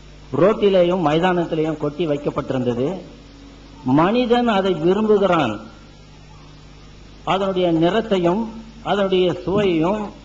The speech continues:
அதனுடைய வாசனையும், அதனுடைய குணத்தையும் மனிதன் மிகவும் விரும்பி சாப்பிடுகிறான்.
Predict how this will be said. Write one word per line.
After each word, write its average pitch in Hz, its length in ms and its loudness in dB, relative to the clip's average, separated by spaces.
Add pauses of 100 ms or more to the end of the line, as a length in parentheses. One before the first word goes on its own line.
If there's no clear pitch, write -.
(140)
அதனுடைய 180 380 0
வாசனையும், 185 880 2 (420)
அதனுடைய 196 420 0
குணத்தையும் 214 840 0 (380)
மனிதன் 208 800 0
மிகவும் 190 680 0
விரும்பி 170 540 2
சாப்பிடுகிறான். 139 880 0